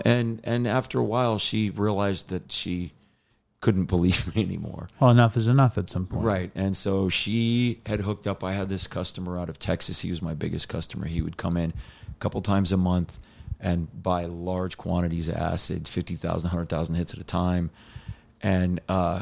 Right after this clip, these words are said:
Speaker 1: and sometimes I would be out of town. So when I was out of town, she would take care of business for me. So they formed a relationship, the two of them. Uh, and I didn't realize they had formed a very tight relationship, you know, and she was sick of my shit.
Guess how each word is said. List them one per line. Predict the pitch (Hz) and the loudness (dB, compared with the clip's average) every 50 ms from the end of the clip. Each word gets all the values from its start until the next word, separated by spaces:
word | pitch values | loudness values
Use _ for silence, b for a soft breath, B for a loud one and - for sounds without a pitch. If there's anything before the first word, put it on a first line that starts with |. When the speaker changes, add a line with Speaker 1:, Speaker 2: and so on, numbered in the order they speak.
| - - | -6 -2
Speaker 1:
and | - 104 101 | -2 -2 0
sometimes | - - 131 127 - 123 113 113 101 92 | 0 -2 -2 -2 0 -2 -2 -2 -2 -2
I | 104 | 0
would | 98 101 98 | 0 0 -2
be | 82 95 92 | -2 -2 -4
out | 90 85 87 | -4 -4 -6
of | 85 | -6
town. | - - 95 92 92 90 90 90 | -6 -6 -4 -4 -4 -4 -4 -6
So | - - 90 | -8 -8 -8
when | 85 85 90 | -8 -6 -6
I | 92 | -4
was | 92 90 85 85 | -4 -4 0 0
out | 85 82 | 2 2
of | 85 80 | 2 0
town, | - 98 101 101 92 87 82 - | 0 0 0 0 0 -6 -8 -8
she | - - 101 | -8 -6 -6
would | 95 90 - | -6 -8 -8
take | - 87 82 | -8 -10 -10
care | - - 87 80 | -10 -10 -10 -10
of | 76 78 | -6 -2
business | - 92 82 87 85 - | 0 0 2 2 0 0
for | - - 85 82 | -2 -2 -4 -4
me. | 76 80 | -4 -2
So | 82 - - - 87 87 82 - b b b b - | -2 -2 0 0 0 -2 -2 -4 b b b b 2
they | 123 117 | 2 2
formed | 110 - - 107 98 85 | 2 2 -4 -6 -6 -6
a | 92 | -8
relationship, | 85 82 82 87 90 92 82 - 71 73 - - - - | -10 -8 -8 -6 -6 -4 -6 -6 -6 -6 -8 -8 -10 -10
the | - - | -10 -12
two | - - - 82 76 | -10 -10 -10 -10 -10
of | 71 - - | -10 -10 -10
them. | - - - - 95 - B B B B B B B B B B B - | -8 -8 -8 -8 -10 -10 B B B B B B B B B B B -4
Uh, | 123 95 87 71 64 73 76 - - | 0 0 2 2 0 -2 -2 -4 0
and | - 98 95 92 92 92 87 | 2 4 6 6 6 4 4
I | 85 95 | 4 4
didn't | 95 95 92 92 - | 4 4 4 2 2
realize | 90 98 101 92 90 87 85 80 - | 4 4 6 6 4 2 0 0 0
they | 80 78 | -2 -2
had | 80 82 78 | -4 -4 -6
formed | - - 87 82 82 82 82 82 - | -6 -6 -4 -2 -2 -2 -4 -4 -4
a | 65 73 71 71 76 73 b b b b _ _ | -4 -4 -4 -4 -6 -10 b b b b _ _
very | - 95 87 | -4 -2 -2
tight | 82 - - - 98 101 98 - - - - | -2 -2 0 4 4 4 4 2 -4 -14 -8
relationship, | 87 85 82 82 80 78 - - 65 80 - - - 73 - - - - | -8 -6 -4 -4 -2 -2 -2 -2 -2 -2 -4 -4 -4 -4 -8 -8 -10 -6
you | 80 82 | -4 -2
know, | 76 71 76 73 | -2 -2 -2 -2
and | 67 78 | -2 -2
she | - - - 110 110 | -2 -2 -2 0 0
was | 101 101 92 | 0 0 0
sick | - - 113 107 - | 0 0 0 0 0
of | 113 | 0
my | 120 120 | 0 2
shit. | 117 - - - - - 143 - | 2 0 0 -2 -4 -8 -8 -10